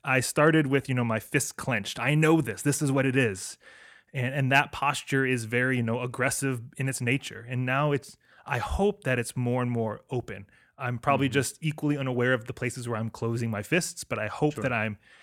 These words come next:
Speaker 1: able to relax that grip and hold a posture of openness. Like, my, my in-laws are, and I don't agree politically pretty much at all, but we have incredible conversations because we hold a similar posture. I mean, at least an
Speaker 2: Mm.
Speaker 1: openness. We don't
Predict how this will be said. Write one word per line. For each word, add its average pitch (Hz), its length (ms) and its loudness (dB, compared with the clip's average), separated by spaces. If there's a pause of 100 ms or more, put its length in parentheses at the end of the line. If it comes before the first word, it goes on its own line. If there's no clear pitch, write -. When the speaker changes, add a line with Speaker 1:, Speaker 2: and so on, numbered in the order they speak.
(340)
Speaker 1:
able 135 300 0
to 113 340 -4 (360)
relax 123 540 -2
that 117 220 -8
grip 113 360 -8 (120)
and 139 140 -6
hold 151 300 0
a 135 40 -4
posture - 460 -6
of 110 80 -8
openness. 110 500 -8
Like, 170 180 2 (300)
my, 196 360 4 (240)
my 175 160 4
in-laws 147 720 4 (200)
are, 151 300 4
and 165 140 2
I 170 140 8
don't 170 180 6
agree 170 200 2
politically 123 640 -2 (140)
pretty 190 140 0
much 180 140 4
at 113 80 2
all, 131 320 2 (280)
but 151 100 0
we 190 120 2
have 202 140 2
incredible 180 540 2
conversations 147 840 0 (720)
because 160 240 0
we 208 80 0
hold 240 280 0
a 156 100 0
similar 190 400 2
posture. - 500 -4
I 113 40 -8
mean, 127 160 -4
at 143 80 -2
least 160 200 -2
an 147 80 -4
Speaker 2:
Mm. - 120 2
Speaker 1:
openness. 101 560 -6
We 131 60 0
don't 131 200 0